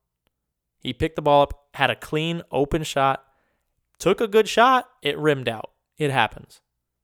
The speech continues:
Steph Curry misses most of his three-pointers. Okay, LeBron,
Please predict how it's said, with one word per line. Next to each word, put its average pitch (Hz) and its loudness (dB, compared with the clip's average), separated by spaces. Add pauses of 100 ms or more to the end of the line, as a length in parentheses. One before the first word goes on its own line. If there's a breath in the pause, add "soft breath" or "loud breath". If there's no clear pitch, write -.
(160)
Steph 147 0
Curry 139 2
misses 120 -6
most 117 -2
of 113 -10
his 113 -6
three-pointers. - -14 (1080)
Okay, 113 -4 (440)
LeBron, - -8